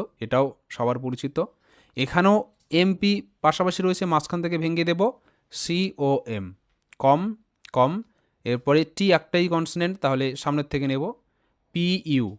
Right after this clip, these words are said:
পিউ, কম্পিউ, টিইআর, টার, কম্পিউটার, কম্পিউটার, কম্পিউটার। তো এই শব্দগুলোতে কিন্তু তিনটা করে সিলেবল রয়েছে, মানে তিনটা করে পার্ট রয়েছে, কাজেই এগুলো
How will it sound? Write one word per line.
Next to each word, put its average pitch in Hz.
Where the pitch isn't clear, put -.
পিউ, 156
কম্পিউ, 160
টিইআর, 160
টার, 131
কম্পিউটার, 156
কম্পিউটার, 147
কম্পিউটার। 135
তো -
এই 208
শব্দগুলোতে 214
কিন্তু 220
তিনটা 202
করে 208
সিলেবল 185
রয়েছে, 156
মানে 175
তিনটা 180
করে 202
পার্ট 165
রয়েছে, 131
কাজেই 139
এগুলো 151